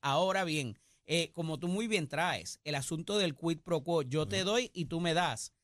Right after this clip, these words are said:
Speaker 1: Eh, el que yo te dé dinero a ti no necesariamente implica que es para algo ilícito. Eso
Speaker 2: Por
Speaker 1: hay que
Speaker 2: eso,
Speaker 1: probarlo.
Speaker 2: por eso.
Speaker 1: Y las fechas, y ahí está el caso, uno de los casos de, en el, en el pasado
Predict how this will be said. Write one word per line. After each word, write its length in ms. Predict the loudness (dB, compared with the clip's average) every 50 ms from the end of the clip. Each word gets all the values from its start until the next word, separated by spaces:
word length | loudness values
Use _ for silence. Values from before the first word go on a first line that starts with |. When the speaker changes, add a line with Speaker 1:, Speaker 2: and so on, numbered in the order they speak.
| _ _ _ _ _ _ -4
Speaker 1:
Eh, 400 | -2 0 0 0 0 -2 -4 _
el 200 | -4 -4 -4 -4
que 160 | -4 -6 -4 -2
yo 200 | -2 -2 -2 0
te 120 | 0 2 2
dé 120 | 2 2 2
dinero 380 | 0 0 0 2 2 4 2
a 80 | 2 0
ti 360 | 0 -2 -2 -2 -2 -4 -4
no 200 | -4 -4 -4 -2
necesariamente 720 | -2 -2 0 0 0 0 2 2 2 0 0 -2 0 0
implica 460 | -2 -2 0 -2 -2 -2 0 -2 -2 -2
que 80 | -4
es 60 | -6
para 320 | -2 -2 0 2 2 2 0
algo 220 | 0 -2 -2 -2
ilícito. 560 | -2 -2 -2 -2 -2 -4 -4 -6 -6 -10 -12 -8
Eso 160 | -8 -8 -6
Speaker 2:
Por 80 | -4 -4
Speaker 1:
hay 60 | -4 -2
que 100 | -2 -2
Speaker 2:
eso, 80 | 0
Speaker 1:
probarlo. 520 | 0 0 2 2 2 2 2 0 0 -2 0
Speaker 2:
por 80 | -2
eso. 300 | -4 -2 -2 -4 -6 -6 -2
Speaker 1:
Y 220 | 0 2 2 4 4
las 280 | 2 2 2 0 -4 -4
fechas, 440 | -2 -2 -2 0 0 -2 -2 -2 -2 -2
y 60 | -2
ahí 180 | -2 -2 -2 -4
está 180 | -2 0 0
el 120 | 0 0 0
caso, 500 | -2 0 0 0 0 -2 -4 -4 -4 -10 _ _ _ _
uno 260 | -2 -2 0 2 2
de 60 | 2
los 100 | 0 0 0
casos 420 | 0 -2 0 0 0 -2 -2 -2
de, 380 | -2 0 2 2 2 2 0 0
en 220 | -2 -2 0 0 -2
el, 180 | -2 -2 -4 -4
en 180 | -2 -2 -2 -2
el 100 | -2 -2
pasado 760 | -2 -2 -2 0 2 2 2 2 2 2 2 2 2 0 -2